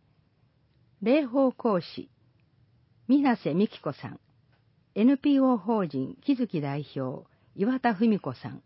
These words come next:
ほか。対象、テーマに関心のある女性。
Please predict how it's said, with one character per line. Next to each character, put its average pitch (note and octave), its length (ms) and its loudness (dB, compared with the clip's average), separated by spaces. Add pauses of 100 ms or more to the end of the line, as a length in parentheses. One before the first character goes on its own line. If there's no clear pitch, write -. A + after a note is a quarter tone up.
ほ E3+ 160 -4
か。 C#3+ 220 -10 (1000)
対 A#3+ 180 0
象、 G3+ 460 0 (640)
テ D#4 200 2
ー C4+ 40 4
マ G3+ 120 2
に D#3+ 120 -2
関 A3 240 0
心 G#3+ 260 0
の G3 120 0
あ F#3+ 60 -2
る C#3 120 -4
女 B2+ 180 -8 (120)
性。 B2 300 -8